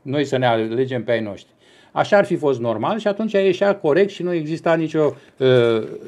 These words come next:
interpretare ulterioară. Eh, Horia Moculescu, furat de marea sa iubire și pe gaura cheii. Eh, deci aici aveți și o fotografie cu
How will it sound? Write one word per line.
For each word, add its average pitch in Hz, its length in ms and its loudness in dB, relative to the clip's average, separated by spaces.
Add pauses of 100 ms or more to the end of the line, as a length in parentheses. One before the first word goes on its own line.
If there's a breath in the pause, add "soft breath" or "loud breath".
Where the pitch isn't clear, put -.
(120)
interpretare 135 680 2
ulterioară. 117 640 0 (480 soft breath)
Eh, 123 120 0
Horia 156 360 2
Moculescu, 139 580 0
furat 147 420 2
de 127 100 2
marea 127 340 0
sa 131 180 0
iubire 165 500 0
și 156 260 -8
pe 131 180 -4
gaura 127 360 2
cheii. 185 420 0 (240 loud breath)
Eh, 131 240 0
deci 123 300 -2 (120 soft breath)
aici 135 280 2
aveți 123 360 4
și - 80 -4
o 123 60 2
fotografie 117 640 -2
cu 113 360 -4